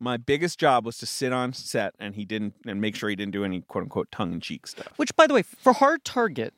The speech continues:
Speaker 2: Sam Raimi was the backup director because the studio was so terrified of John Woo, and they were like, "How many fucking birds is he gonna put in this thing?"
Speaker 1: <laughs>
Speaker 2: Raimi sits behind him, and if he's going too crazy, day five, we fire Woo, and Raimi takes over.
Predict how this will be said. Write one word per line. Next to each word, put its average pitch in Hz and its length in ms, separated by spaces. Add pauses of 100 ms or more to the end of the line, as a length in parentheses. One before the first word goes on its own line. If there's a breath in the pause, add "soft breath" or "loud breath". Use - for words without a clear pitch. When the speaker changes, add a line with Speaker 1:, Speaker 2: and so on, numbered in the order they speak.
Speaker 2:
Sam 247 380
Raimi 220 280
was 147 200
the 131 80
backup 160 480
director 110 420
because 131 300
the 160 80
studio 214 320
was 196 100
so 202 280
terrified 208 520
of 165 80
John 160 300
Woo, 160 160
and 147 80
they 139 40
were 139 80
like, 135 200
"How - 180
many 294 140
fucking 254 340
birds 220 380
is 190 80
he 175 80
gonna 220 120
put - 280
in 269 80
this 170 200
thing?" 233 240
Speaker 1:
<laughs> 196 540
Speaker 2:
Raimi 277 360
sits - 260
behind 240 400
him, 185 80
and 175 100
if 156 80
he's 262 260
going 262 220
too - 160
crazy, 165 460
day 156 240
five, 143 340
we 131 100
fire 131 380
Woo, 123 460
and 131 180
Raimi 127 260
takes - 240
over. - 320